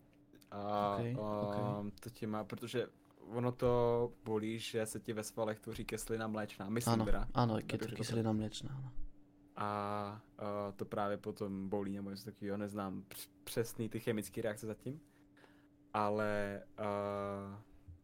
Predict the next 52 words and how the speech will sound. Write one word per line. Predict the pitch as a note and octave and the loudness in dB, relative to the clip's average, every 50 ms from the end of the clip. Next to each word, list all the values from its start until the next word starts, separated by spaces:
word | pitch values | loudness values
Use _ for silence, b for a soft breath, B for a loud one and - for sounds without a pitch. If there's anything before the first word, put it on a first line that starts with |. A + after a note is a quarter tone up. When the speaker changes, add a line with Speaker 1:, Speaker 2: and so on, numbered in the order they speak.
| - - | -6 2
Speaker 1:
no | B2 B2+ B2+ | 4 6 6
a | B2+ | 6
tady | B2+ - B2+ B2 B2 | 8 8 6 6 6
ta, | B2 - B2 A#2 A#2 | 6 4 4 6 4
tady | A2+ - A#2 A#2 | 4 2 2 2
to | A#2 A#2+ | 2 2
B | G#2 A2 A2+ A2+ | 4 4 4 4
C | - - A#2 G#2+ | 4 0 0 0
A | G2+ G#2 G#2+ | 0 0 0
Ačko | G2+ G#2+ G#2 - - - - A2 | 0 -2 -4 -4 -6 -4 -4 -2
odbourává | - - G#2+ G#2+ G#2+ A2+ G#2+ A2 G#2 G2 F#2+ F#2+ G2 G2 G2 | 0 0 0 2 4 4 4 6 6 4 4 4 2 0 0
tu | - G#2 | -2 -6
kyselinu, | - - G#2+ - - A2 G#2 | -6 -6 -6 -4 -2 -2 0
nebo | G2 G#2+ G2+ | 0 0 0
snižuje | - - - G#2+ G#2+ G#2 A2 A2 G#2 G#2 | -2 -2 -4 -4 -4 -2 0 0 2 2
její | G#2 G2+ G2 | 2 0 -2
tvorbu. | G2 - G#2+ G2+ G2+ G#2 F2+ F#2+ F#2+ G2 - - - - - - - | -4 -4 -4 -4 -4 -4 -6 -8 -10 -10 -12 -18 -20 -20 -20 -20 -20
Speaker 2:
Ok. | - - - - - C3+ C3+ D3 D3+ - - - _ - - - - | -20 -20 -14 -8 -6 -4 -4 -4 -6 -8 -16 -20 _ -20 -20 -14 -8
Speaker 1:
Takže | - G#2+ G#2 - G#2 | -8 -6 -6 -6 -8
to, | - - - G#2 G#2 G2+ G#2 A#2+ - - | -8 -6 -4 -2 -2 -2 -4 -8 -12 -6
ale | - A2+ A2+ A2+ A2+ A2+ A2+ | -2 0 2 4 4 4 4
Speaker 2:
Tak | A2 | 4
Speaker 1:
já | A2 A#2 | 4 2
Speaker 2:
to | B2+ | 2
Speaker 1:
jsem | B2+ B2+ | 2 0
Speaker 2:
jsem | A#2+ C3 | 0 2
si | - | 4
Speaker 1:
to | B2+ A#2 A2+ A2 A2 A2 | 4 6 8 8 6 6
Speaker 2:
nepočul. | F#2+ - - - G#2+ | 4 0 -4 -4 -2
Speaker 1:
měl | A2+ A#2 A#2 | 0 0 0
párkrát | A#2 - - G#2+ G2+ G#2 A#2 - - C3 C3 C#3 C#3 - - - - _ _ _ - | 0 0 2 2 2 2 2 0 0 2 2 0 -2 -6 -12 -20 -20 _ _ _ -6
a | - G#2 G2+ G2+ G2+ G2+ G2+ G2+ | -2 0 2 2 2 2 2 0
asi | G2 - A2 A#2+ B2+ - B2 | -2 -2 -4 -4 -4 -6 -6
to | - A#2+ | -6 -4
zabralo, | G2 G2 F#2 - G#2 G#2 F#2+ F#2 F#2 - - | -2 -2 -2 0 0 0 0 -2 -4 -8 -8
protože | - G2+ - G2 G2+ F#2+ | -8 -8 -6 -6 -6 -6
s-, | - - - - - - | -8 -10 -14 -16 -16 -10
mi | - A2 G#2+ | -6 -6 -4
to | G#2+ - A2 | -2 0 0
nějak | G#2+ G#2 G2 G2 | 0 0 0 -2
jako | G2 - G2+ | -2 -4 -4
neleží | G2 G2 G2 G2 F#2+ G2 G#2+ | -2 -2 -2 -4 -4 -4 -2
v | G#2 A2+ | 2 4
hlavě, | A2+ A#2+ B2+ D3+ D#3 | 6 6 8 6 6
<laughs> | |
že | C3+ C#3+ C3 | 6 6 6
bych | B2+ C#3+ C3+ | 6 4 6
další | B2+ C3 B2+ B2+ B2+ C3+ | 6 6 6 4 4 2
den | A#2+ B2 B2+ | 2 2 2
se | B2+ - A#2+ | 2 0 0
nemohl | A#2+ A#2+ A#2+ A#2+ A#2+ B2 | 0 0 2 2 2 2
hejbat. | C3 B2+ B2+ B2 A#2+ A#2+ | 2 2 2 0 0 -2